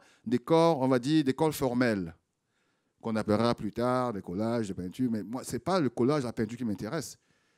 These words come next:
Ce qui m'intéresse, c'est de trouver des solutions, de,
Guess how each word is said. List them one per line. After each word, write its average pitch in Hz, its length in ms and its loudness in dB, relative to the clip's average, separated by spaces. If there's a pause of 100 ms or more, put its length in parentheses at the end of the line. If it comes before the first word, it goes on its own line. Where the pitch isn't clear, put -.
(160)
Ce - 100 -8
qui - 80 2
m'intéresse, 120 640 4 (520)
c'est 135 120 4
de 127 60 10
trouver 135 360 10
des 160 80 6
solutions, 139 580 6 (200)
de, 117 80 4